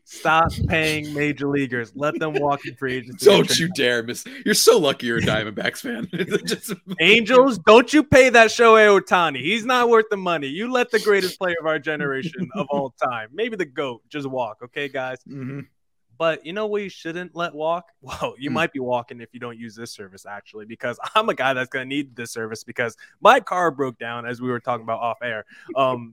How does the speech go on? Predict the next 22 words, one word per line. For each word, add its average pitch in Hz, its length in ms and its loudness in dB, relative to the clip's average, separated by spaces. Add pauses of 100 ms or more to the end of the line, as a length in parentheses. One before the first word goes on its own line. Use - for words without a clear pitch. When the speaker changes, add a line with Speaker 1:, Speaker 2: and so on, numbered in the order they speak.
(120)
Speaker 1:
<laughs> - 120 -10
earlier 196 380 6
today. 135 320 -2
And 120 160 -8
so 127 260 0
<laughs> - 40 -4
I'm 196 260 -2
gonna 202 260 -2
be 156 420 -6
in 147 280 -8
need 147 260 -2
of 139 160 -12
some 135 180 -12
service 139 540 -2
parts. 147 380 -2
And 131 180 -8 (320)
thankfully, 180 640 -2
Locked 165 340 0
On 175 260 0
has 160 340 -2
this 165 260 -4
great 143 880 -2